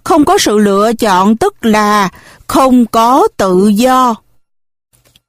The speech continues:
Khi nào thì bạn lựa chọn? Lựa chọn chỉ xuất phát từ sự bối rối, khi bạn không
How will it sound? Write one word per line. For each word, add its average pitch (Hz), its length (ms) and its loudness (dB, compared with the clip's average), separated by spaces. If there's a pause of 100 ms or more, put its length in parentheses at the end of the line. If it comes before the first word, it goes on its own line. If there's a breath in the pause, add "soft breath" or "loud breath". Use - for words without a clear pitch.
(960 loud breath)
Khi 330 300 0
nào 220 500 0 (120)
thì 233 140 0
bạn 202 220 0
lựa 202 240 0
chọn? 202 480 0 (480 soft breath)
Lựa 220 420 0
chọn 202 460 0 (260 loud breath)
chỉ 220 400 2
xuất - 280 -4
phát 339 420 -4
từ 196 280 -2
sự 185 440 -2 (100)
bối 247 420 2
rối, 262 380 0 (420 loud breath)
khi 320 180 -2
bạn 202 320 0
không 262 420 2